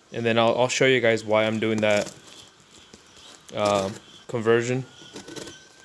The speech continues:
If you have a C five Corvette and you're trying to put aftermarket seats, you already know why, and that's probably why you're here. So, just wanted to show you guys the actual seatbelt. I haven't opened this yet, so, um,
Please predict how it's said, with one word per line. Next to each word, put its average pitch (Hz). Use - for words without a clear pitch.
If 113
you 117
have 117
a 113
C 123
five 117
Corvette 113
and 113
you're 107
trying 117
to 104
put 110
aftermarket 104
seats, 117
you 104
already 104
know 101
why, 98
and 104
that's 101
probably 104
why 101
you're 98
here. 104
So, 110
just -
wanted 117
to -
show 123
you 117
guys 110
the 107
actual 107
seatbelt. 113
I 113
haven't 117
opened 113
this 107
yet, 110
so, -
um, 113